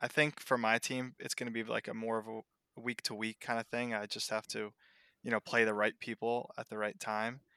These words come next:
Um, like, even th-, this week, um, I picked up Jeff Wilson, which th-, are we s-, gonna continue to talk about waivers? Like, why did no one else put a wa-, a waiver pickup for Jeff Wilson?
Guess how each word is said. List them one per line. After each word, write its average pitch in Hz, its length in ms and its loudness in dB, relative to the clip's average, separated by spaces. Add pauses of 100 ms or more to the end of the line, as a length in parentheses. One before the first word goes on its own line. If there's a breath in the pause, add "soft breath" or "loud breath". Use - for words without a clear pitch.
(320)
Um, 104 260 2
like, 107 220 0
even 117 360 0
th-, 110 100 -6 (300)
this - 260 4
week, 107 300 -10 (180)
um, 110 400 -4
I 117 100 0 (100)
picked - 220 -6
up 107 220 4
Jeff - 300 0
Wilson, 110 480 -4 (520)
which - 240 4
th-, - 180 -2
are 123 80 2
we 139 100 6
s-, - 160 -2
gonna 160 180 2
continue 160 380 0
to 165 40 -2
talk 170 200 4
about 165 160 0
waivers? 175 380 2
Like, 123 180 -2
why 123 320 10
did 139 160 4
no 120 200 6
one 120 140 6
else 123 260 6 (240)
put 135 140 4
a 120 60 4
wa-, 117 120 0 (100)
a 98 60 -10
waiver 127 460 0
pickup 143 260 -2
for 127 220 -8
Jeff 127 240 0
Wilson? 135 340 -6